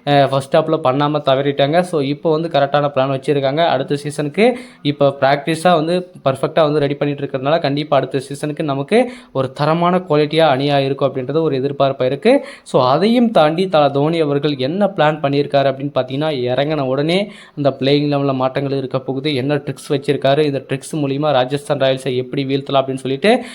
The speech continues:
இந்த மாதிரி பல விஷயங்கள் தல தோனி அவர்கள் மைண்ட்ல ஓடிட்டு இருக்கு. So, சி எஸ் கே இந்த லெவன்ஸே வந்து அற்புதமா இருக்கு அப்படின்னு கூட சொல்லலாம். So, ஃபர்ஸ்ட் ஹாஃபுக்கும் இந்த இரண்டாவது பாதிக்குமே நிறைய டிஃபரன்ஸ் இருக்கு.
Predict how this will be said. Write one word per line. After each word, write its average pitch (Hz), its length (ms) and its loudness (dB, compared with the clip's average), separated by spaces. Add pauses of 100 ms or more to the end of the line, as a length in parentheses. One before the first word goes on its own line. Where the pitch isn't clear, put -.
(120)
இந்த 143 120 4
மாதிரி 180 240 6
பல 165 260 6
விஷயங்கள் 185 380 0
தல 151 200 2
தோனி 151 220 0
அவர்கள் 143 260 0
மைண்ட்ல 139 280 -2
ஓடிட்டு 139 300 -2
இருக்கு. 139 240 -4
So, 156 180 -2
சி - 180 -6
எஸ் 175 240 -2
கே 202 160 2 (380)
இந்த 147 180 4
லெவன்ஸே 165 560 4
வந்து 170 200 2
அற்புதமா 151 480 2
இருக்கு 147 240 0
அப்படின்னு 139 180 0
கூட 147 180 0
சொல்லலாம். 151 440 2
So, 170 200 -4
ஃபர்ஸ்ட் 135 320 -4
ஹாஃபுக்கும் 180 520 0
இந்த 160 280 -2 (260)
இரண்டாவது 151 400 2
பாதிக்குமே 160 560 0
நிறைய 147 320 0
டிஃபரன்ஸ் 147 380 -4
இருக்கு. 151 240 0